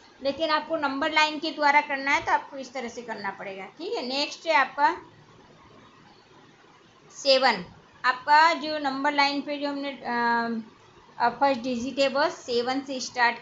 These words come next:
किया गया है, तो यहाँ पे आपको सेवन write करना है, फिर plus आप फ़िफ़्टीन तक पहुँचे हैं, है ना। तो अब आप गिनिए, सेवन से फ़िफ़्टीन तक चलने में आपको कितने number jump करना पड़ा।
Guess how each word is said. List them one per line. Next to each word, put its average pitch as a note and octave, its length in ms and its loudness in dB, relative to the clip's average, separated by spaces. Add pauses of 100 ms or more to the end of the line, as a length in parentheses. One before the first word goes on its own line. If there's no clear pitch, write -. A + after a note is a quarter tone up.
किया A#3 200 -4
गया A3+ 180 -2
है, A3+ 60 -2
तो A#3 120 -10
यहाँ A#3 200 -2
पे - 140 -6
आपको B3 260 -6
सेवन A3+ 420 -6
write A#3 320 -6
करना A#3+ 300 -6
है, C4 220 -4 (640)
फिर B3 160 -2
plus C4+ 640 -2 (1800)
आप D4 200 6 (100)
फ़िफ़्टीन D#4 420 -6
तक E4 200 2
पहुँचे G#3 300 -8
हैं, F3 280 -14 (440)
है C#4+ 80 -6
ना। F4 140 -2 (260)
तो - 60 -6
अब B3 140 -2
आप - 220 2
गिनिए, C#4 320 -6
सेवन C4 420 -4
से C#4 140 -10
फ़िफ़्टीन C4 380 -8
तक C4 200 -10
चलने C4 260 -8
में C4 140 -4
आपको B3+ 240 -2
कितने C4+ 360 -10
number C4 360 -2 (1000)
jump B3+ 300 -4
करना G#3 260 -2
पड़ा। G3 260 -8